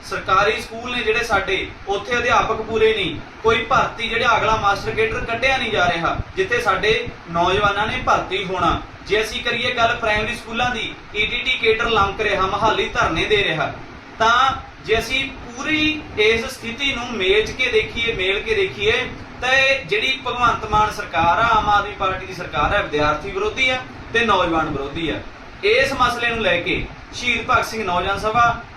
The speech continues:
ਅਤੇ ਪੰਜਾਬ ਸਟੂਡੈਂਟ ਫੈਡਰੇਸ਼ਨ ਸ਼ਹੀਦ ਏ ਆਜ਼ਮ ਭਗਤ ਸਿੰਘ ਦੇ ਜਨਮ ਦਿਹਾੜੇ ਵਾਲੇ ਦਿਨ ਤੋਂ ਸ਼ਹੀਦ, ਸ਼ਹੀਦ ਏ ਆਜ਼ਮ ਭਗਤ ਸਿੰਘ ਦੇ ਪਿੰਡ ਖਟਕੜ ਕਲਾਂ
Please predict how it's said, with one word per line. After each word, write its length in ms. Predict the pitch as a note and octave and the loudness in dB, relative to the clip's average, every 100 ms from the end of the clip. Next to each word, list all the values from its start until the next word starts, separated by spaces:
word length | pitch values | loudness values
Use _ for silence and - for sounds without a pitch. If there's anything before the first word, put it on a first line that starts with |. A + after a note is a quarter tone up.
| G3 | -2
ਅਤੇ 140 | A#3+ | -2
ਪੰਜਾਬ 460 | A#3+ G3+ G3+ G#3+ G3+ | -4 2 4 6 2
ਸਟੂਡੈਂਟ 320 | G#3+ G#3+ G3+ | -2 -4 -4
ਫੈਡਰੇਸ਼ਨ 540 | F3+ F3 E3+ F#3+ D3+ - - - | -4 -2 -2 -2 -4 -6 -14 -10
ਸ਼ਹੀਦ 360 | - A#3 B3 A#3+ | -6 -4 -2 2
ਏ 100 | A#3 | 4
ਆਜ਼ਮ 320 | G#3+ A3 A#3 | 4 2 0
ਭਗਤ 240 | B3 G#3+ G#3 | 2 2 0
ਸਿੰਘ 200 | A3+ A3+ | -6 -4
ਦੇ 80 | A#3+ | -4
ਜਨਮ 300 | - E3 A3+ | 0 0 0
ਦਿਹਾੜੇ 340 | A3+ A#3+ A3 | 2 4 4
ਵਾਲੇ 200 | G#3 G3+ | 4 2
ਦਿਨ 200 | F#3 E3+ | 0 -4
ਤੋਂ 220 | E3 F3+ D#3 - - - | -4 -4 -6 -10 -16 -12
ਸ਼ਹੀਦ, 340 | - B3 A3 A3 - - | -6 -2 0 -2 -10 -12
ਸ਼ਹੀਦ 300 | - A#3 - | -6 -4 2
ਏ 40 | G#3+ | 2
ਆਜ਼ਮ 200 | G#3+ G#3+ | 2 0
ਭਗਤ 200 | A#3+ G3+ | 0 0
ਸਿੰਘ 180 | G3 A3+ | -2 -4
ਦੇ 80 | A#3+ B3+ | -2 -2
ਪਿੰਡ 240 | A3 G#3 A#3+ C4+ C4 - - | -2 -2 0 0 -2 -8 -4
ਖਟਕੜ 380 | G3+ G3+ A3+ B3 | 2 2 2 -2
ਕਲਾਂ 380 | A#3 - - | 2 4 4